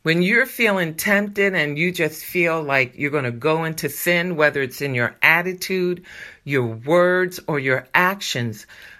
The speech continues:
God is faithful to always give you a way out of sinning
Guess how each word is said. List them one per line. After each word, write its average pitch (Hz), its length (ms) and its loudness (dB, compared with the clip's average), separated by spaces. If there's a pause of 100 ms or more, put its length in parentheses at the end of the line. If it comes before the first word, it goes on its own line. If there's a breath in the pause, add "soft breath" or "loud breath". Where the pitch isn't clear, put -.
(140 loud breath)
God 208 600 4
is 180 240 0
faithful 180 500 0
to - 220 -8
always 202 460 2
give 202 220 0
you 165 180 0
a 127 80 0
way 165 340 4
out 240 340 6
of 143 340 4
sinning 131 640 -2